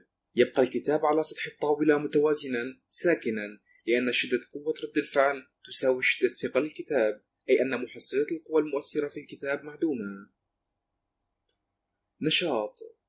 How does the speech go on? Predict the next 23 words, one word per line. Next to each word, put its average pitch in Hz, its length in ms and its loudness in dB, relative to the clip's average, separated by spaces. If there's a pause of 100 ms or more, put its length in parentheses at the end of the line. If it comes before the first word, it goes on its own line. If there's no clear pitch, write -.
(460)
واحد، 156 440 4 (480)
في - 120 -10
الشكل 139 320 0
المجاور 135 460 0
القرص 156 720 -2
يمكنه 135 560 -2
أن 131 60 -2
يدور 131 380 0
حول 151 360 2
محور 151 260 -4
دوران 127 480 2
دلتا 104 540 -4 (220)
عموديًا 123 500 -2
على 147 280 -6
مستويه 147 760 -4 (200)
ومارًا 123 460 4
من 156 240 -6
مركزه، 110 480 -4 (240)
ويخضع 127 400 6
للقوة 131 640 0 (600)
اف 131 200 -6
واحد 127 300 0
شعاع، 143 640 -2